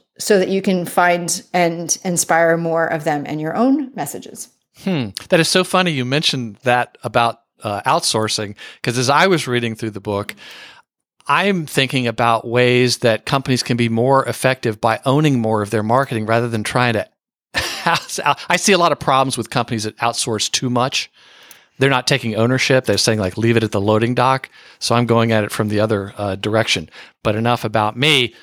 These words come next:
Speaker 2: Tamsen Webster, what books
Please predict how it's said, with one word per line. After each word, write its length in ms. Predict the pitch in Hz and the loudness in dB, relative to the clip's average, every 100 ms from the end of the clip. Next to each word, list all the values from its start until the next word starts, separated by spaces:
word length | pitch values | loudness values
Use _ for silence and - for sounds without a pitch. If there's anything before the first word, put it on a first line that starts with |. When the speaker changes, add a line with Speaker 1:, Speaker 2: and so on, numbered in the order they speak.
| _ - | _ -6
Speaker 2:
Tamsen 380 | 143 143 - 127 | -4 -2 0 2
Webster, 400 | 151 156 123 110 | 2 2 -2 -4
what 460 | 120 151 185 - _ _ - | 0 2 2 0 _ _ -4
books 500 | 135 139 - - - | -4 -2 -2 -4 -6